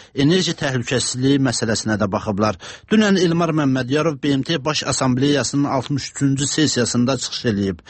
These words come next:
Deyib ki, Gürcüstan hadisələri bir daha sübut elədi ki, regionda qeyri-sabitliyin əsas mənbəyi Guam məkanındakı donmuş münaqişələrdir. Guam ölkələri arasında baş verənlər onu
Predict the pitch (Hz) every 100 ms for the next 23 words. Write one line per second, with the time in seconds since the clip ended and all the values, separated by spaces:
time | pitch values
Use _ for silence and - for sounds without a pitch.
0 | - - - 123 120 - 196 196 - -
1 | 180 165 156 - 185 143 139 - 139 131
2 | 131 135 143 127 117 113 131 113 120 113
3 | 104 - 190 190 - - 156 139 127 139
4 | 139 170 - 175 151 - 135 120 117 131
5 | 131 127 135 151 139 127 127 117 110 123
6 | 160 - - _ 180 190 175 147 127 139
7 | 123 117 117 - 151 139 127 135 139 -
8 | 156 147 135 156 143 131 95 98 - -
9 | 190 226 240 214 - 175 170 170 156 147
10 | 156 160 139 156 - 147 139 139 139 143